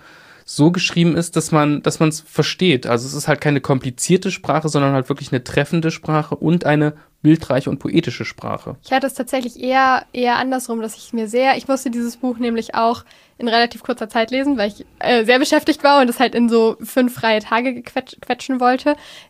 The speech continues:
Speaker 2: Ähm, und ich hab mich sehr schwer damit getan, es am Stück zu lesen, sondern ich hatte sehr, also weil man muss halt auch einfach sagen, dieses Buch beschreibt sehr brutale Dinge. Es ist, dieses Buch spielt in einem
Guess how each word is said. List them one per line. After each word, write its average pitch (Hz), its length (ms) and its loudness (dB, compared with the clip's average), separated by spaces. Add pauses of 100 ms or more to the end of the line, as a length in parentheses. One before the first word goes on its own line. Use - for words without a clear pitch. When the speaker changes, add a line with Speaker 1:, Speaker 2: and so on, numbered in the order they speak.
(120)
Speaker 2:
Ähm, 233 320 2 (200)
und 240 140 0
ich 247 140 -2
hab 269 160 2
mich 254 320 0 (180)
sehr 262 300 6
schwer 262 220 2
damit 220 240 0
getan, 208 240 -6
es 214 100 -8
am 220 80 -6
Stück 233 260 -8
zu 214 120 -8
lesen, 208 240 -2
sondern 214 240 -4
ich - 100 -10
hatte 226 220 -4
sehr, 262 360 2 (460)
also 233 220 0
weil 240 240 4
man 247 160 2
muss 285 180 2
halt 254 100 2
auch 247 80 -4
einfach 226 220 -2
sagen, 240 280 2
dieses 208 200 -6
Buch 285 440 0 (180)
beschreibt 247 420 0
sehr 254 140 4
brutale 233 460 0
Dinge. 202 220 -2
Es - 120 -10
ist, - 440 -20
dieses 262 240 0
Buch 262 180 -2
spielt 269 340 0
in 202 100 -6
einem 220 300 -2